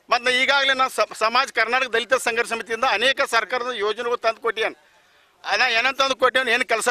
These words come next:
ಮಾಡಿದ್ರೆ ಬರ್ದೇನೆ ಇಲ್ಲಿ. ಅದಕ್ಕೆ ಈ ನಂದು ಜನ ಏನು ನಾ ಸೋಷಿಯಲ್ ಮೂವ್ಮೆಂಟ್ ಮಾಡ್ಕೊಂಡು ಬಂದನಲ್ಲ, ಈ ಜನರದ ಆಶೀರ್ವಾದ ನನ್ನ ಮ್ಯಾಗ, ನನ್ನ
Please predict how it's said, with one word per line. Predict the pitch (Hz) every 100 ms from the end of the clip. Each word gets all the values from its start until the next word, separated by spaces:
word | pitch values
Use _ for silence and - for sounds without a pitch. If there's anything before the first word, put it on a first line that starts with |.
| 233
ಮಾಡಿದ್ರೆ | 233 240
ಬರ್ದೇನೆ | 190 202 208 165
ಇಲ್ಲಿ. | 113 - _ _ _ _ - -
ಅದಕ್ಕೆ | 226 302 240 - - _ 208
ಈ | 233
ನಂದು | 247 262 240 - _ _ - 165
ಜನ | 247 285 262
ಏನು | 285 277
ನಾ | 262 -
ಸೋಷಿಯಲ್ | 202 254
ಮೂವ್ಮೆಂಟ್ | 233 233 226
ಮಾಡ್ಕೊಂಡು | 208 214
ಬಂದನಲ್ಲ, | 202 202 254 - - - 214
ಈ | 185
ಜನರದ | 214 254 254 254
ಆಶೀರ್ವಾದ | 196 226 233 214
ನನ್ನ | 214 202
ಮ್ಯಾಗ, | 196 190 - - -
ನನ್ನ | 185